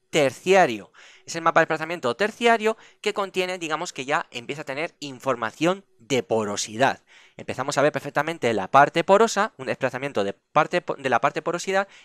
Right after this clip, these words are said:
y también cómo se empiezan a definir perfectamente las líneas de expresión y tanto el dibujo labial,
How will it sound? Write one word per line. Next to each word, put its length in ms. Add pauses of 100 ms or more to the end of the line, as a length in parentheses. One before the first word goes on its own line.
y 100
también 360
cómo 240
se 100
empiezan 260
a 40
definir 320
perfectamente 760
las 200
líneas 200
de 80
expresión 420 (260)
y 120
tanto 360
el 80
dibujo 500
labial, 540